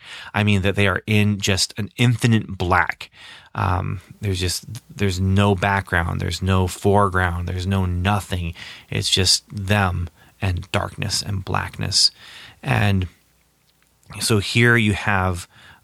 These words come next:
uh, as we said last time, um, this is a place of hope. This is a, a world of hope. And, um, the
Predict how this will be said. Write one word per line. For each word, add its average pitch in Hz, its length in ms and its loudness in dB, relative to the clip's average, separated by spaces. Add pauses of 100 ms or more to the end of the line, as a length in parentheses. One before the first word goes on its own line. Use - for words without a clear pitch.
uh, 107 200 -2 (440)
as 98 180 -2
we 98 80 -2
said 101 280 2
last 98 360 2
time, 85 340 -2 (340)
um, 98 420 -6
this 101 180 -2
is 123 100 0
a 127 60 2
place 104 360 2
of 104 80 -2
hope. - 340 0 (800)
This 101 300 0
is 104 180 0
a, 107 360 0
a 101 120 -4
world 107 420 4
of 85 120 -4
hope. - 480 -8
And, 98 500 2 (520)
um, 107 480 0 (140)
the 104 180 -4